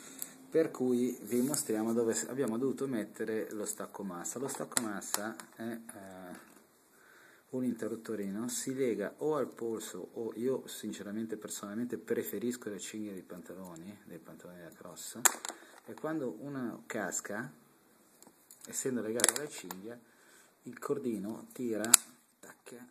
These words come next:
e stacca la clips. Staccando la clips, lo stacco massa effettua il collegamento,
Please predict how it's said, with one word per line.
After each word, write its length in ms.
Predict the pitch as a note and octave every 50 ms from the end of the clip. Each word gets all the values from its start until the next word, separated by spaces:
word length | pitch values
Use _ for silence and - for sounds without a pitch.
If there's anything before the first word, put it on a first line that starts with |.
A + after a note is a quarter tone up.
| - _ _ _ _
e 120 | - -
stacca 640 | - - - - G2+ F#2+ F#2 - - - G#2 G#2 A#2+ C3+ A#2 - - _ _ _ _ _ _ _ _ _ _ _ _ - - - _ _ _ _ _ _ _ _ - - _ _ _ _ _ _ _ _ _ _ -
la 200 | - A2+ A2+ A2
clips. 540 | - - - G2+ G2 - - - - - A2 A2 G#2+ - - - _ _ _ _ _ - - - - - - _ - - - - - - - - -
Staccando 540 | - - - - E3 D#3+ D#3+ E3 D3+ C#3 C3+
la 80 | B2+ B2
clips, 520 | A#2 - - B2+ A#2 A2+ - - - B2+ C3+ D#3+ D#3+ D3+ - - - - - - - - - - - - - - - - - - - - - - - - - - -
lo 160 | - B2+ C3+ B2
stacco 400 | - - - A2+ A2+ - - C3
massa 580 | B2+ A#2+ A2+ A2 A2 - - B2+ C3 C#3 C#3 C3+ - - - - - -
effettua 560 | - A#2+ B2 - - C#3 B2+ - - B2+ B2+
il 80 | C3+
collegamento, 920 | - - - B2+ A#2 B2 A#2 C#3 C#3+ C3+ G2+ F2+ F2 - - - A#2+ C3